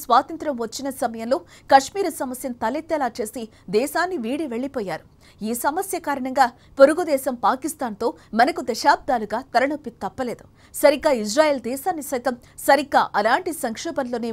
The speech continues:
వదిలేసి వెళ్లిపోయింది ది గ్రేట్ బ్రిటన్. ఇజ్రాయెల్ను ఆనుకున్నట్టుగా ఉండే ఇస్లామిక్ దేశం పాలస్తీనా విషయంలోనూ అదే జరిగింది. దీంతో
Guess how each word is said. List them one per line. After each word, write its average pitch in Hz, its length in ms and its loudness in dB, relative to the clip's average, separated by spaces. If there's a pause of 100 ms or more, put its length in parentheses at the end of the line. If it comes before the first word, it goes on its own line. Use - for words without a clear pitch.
(100)
వదిలేసి 277 480 -4
వెళ్లిపోయింది 214 480 -4 (420)
ది 185 100 -4 (160)
గ్రేట్ 240 400 -2 (140)
బ్రిటన్. - 320 -6 (340)
ఇజ్రాయెల్ను 240 580 6 (120)
ఆనుకున్నట్టుగా 269 680 2 (120)
ఉండే 233 140 -2 (120)
ఇస్లామిక్ 294 500 -2
దేశం 233 240 -2 (320)
పాలస్తీనా 294 600 6
విషయంలోనూ 277 480 -4 (160)
అదే 247 160 -2 (100)
జరిగింది. 214 380 -8 (340)
దీంతో 247 220 2